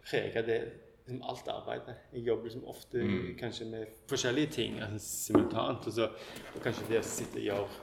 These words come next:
Speaker 1: kall det kontorarbeid, eller arbeide på datamaskinen, eller sitte og tegne, eller gjøre på en måte ting som skal være litt mer sånn pent og pyntelig, blir vanskelig å gjøre når det er masse støv og leire og
Speaker 2: Ja,
Speaker 1: gips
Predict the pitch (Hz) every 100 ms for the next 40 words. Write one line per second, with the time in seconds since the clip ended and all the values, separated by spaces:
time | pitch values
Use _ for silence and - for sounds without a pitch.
0 | - - - - - - 107 - - 120
1 | - 123 120 57 - 110 110 - - -
2 | 107 107 113 - - 117 113 113 - -
3 | 120 117 - 110 110 107 104 104 107 -
4 | 110 113 - 113 113 107 101 101 107 107
5 | 101 101 101 - - - 113 110 - -
6 | 107 110 - 113 113 - 117 104 101 107
7 | 120 - 110 104 104 - - 113 113 113
8 | - 139 160 - - 123 117 110 113 117
9 | 101 104 - 123 113 107 113 117 110 -
10 | - - - - - 107 113 107 - -
11 | - - - - 107 110 107 - 107 107
12 | 104 101 107 107 110 110 - _ - -
13 | 98 95 - -